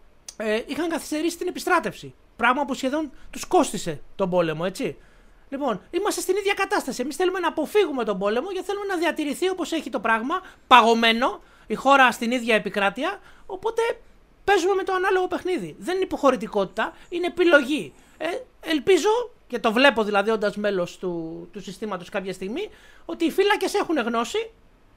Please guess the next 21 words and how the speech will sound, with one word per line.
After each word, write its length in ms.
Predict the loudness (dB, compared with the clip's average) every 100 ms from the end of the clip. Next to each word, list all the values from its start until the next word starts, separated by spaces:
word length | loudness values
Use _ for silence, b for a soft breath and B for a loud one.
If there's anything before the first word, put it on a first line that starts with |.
| _ -10
και 100 | -4
αν 160 | -2 0
χρειαστεί 580 | 0 0 2 0 0 -4 -18 -20 -20 -20 -20 -20 -6
θα 140 | -2
αποδώσουν, 440 | 0 0 -2 -2 -4
θα 80 |
κάνουμε 260 | 0 0 0
αυτό 140 | -4
που 80 | -4
πρέπει. 320 | -4 -4 -6 -10
Θα 120 | -2
κάνουνε 400 | 2 2 2 -4
αυτό 200 | -6 -10
που 80 | -8
πρέπει, 240 | -8 -8
γιατί 180 | -10 -8
δεν 160 | -8
είμαστε 280 | -10 -12 -16
πια 160 | -18 -18
στο 220 | -16 -16
παιχνίδι. 380 | -12 -10 -10 -12